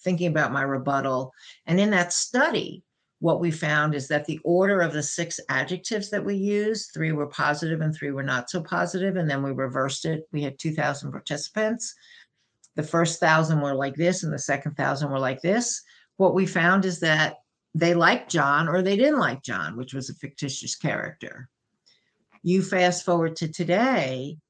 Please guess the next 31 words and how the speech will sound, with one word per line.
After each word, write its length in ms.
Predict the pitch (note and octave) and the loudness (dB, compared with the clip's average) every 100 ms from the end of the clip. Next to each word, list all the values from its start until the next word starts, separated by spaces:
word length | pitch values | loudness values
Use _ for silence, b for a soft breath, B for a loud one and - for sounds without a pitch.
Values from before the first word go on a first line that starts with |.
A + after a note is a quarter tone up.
| _ _ _ | _ _ _
and 560 | E3 D#3+ D#3+ D#3 D3+ D#3 | 2 4 4 2 2 -2
there's 300 | D#3 E3+ D#3 | 0 0 0
so 480 | - - F#3+ G3+ A#3 | 0 0 2 4 2
many 240 | A3+ D#3 D3+ | 0 -2 -2
things 300 | F3+ F3+ E3 | -2 -2 -2
that 120 | D3+ | -4
are 40 | |
bombarding 720 | C3+ C#3 B2+ C3 C#3+ F#3 G3+ | -2 -4 -4 0 0 2 0
us 200 | C3+ C3 | -2 -6
at 100 | C3 | -8
the 80 | - | -10
same 340 | B2 C3 B2+ C#3 | -8 -6 -6 -6
time, 540 | D3+ D#3+ E3+ C3 - | -4 -2 -2 -4 -6
so 140 | - | -4
many 140 | F3 E3+ | -2 -2
things 260 | D#3 D#3+ | -2 -4
we're 140 | D#3 - | -4 -4
already 440 | C#3 D3+ F3+ D3+ | 0 2 2 -2
thinking 400 | C3+ D#3+ E3+ F3+ | -4 -4 -2 -2
about, 300 | D3+ C3+ C3+ | -4 -2 -2
and 140 | C3+ D3 | -2 -2
then 160 | D3+ | 0
there's 200 | D#3+ C#3 C3 | 0 -2 -4
all 300 | C#3+ D3 D#3+ | 0 0 0
this 220 | D3 C#3+ | -4 -4
stuff 560 | - F3 D3+ G2+ - - | -6 -2 -2 -2 -10 -10
that 180 | B2+ - | -10 -8
just 240 | C3 - | -10 -8
comes 300 | - B2+ B2 | -6 -6 -8
at 80 | - | -12
us. 420 | - - - - | -14 -14 -16 -18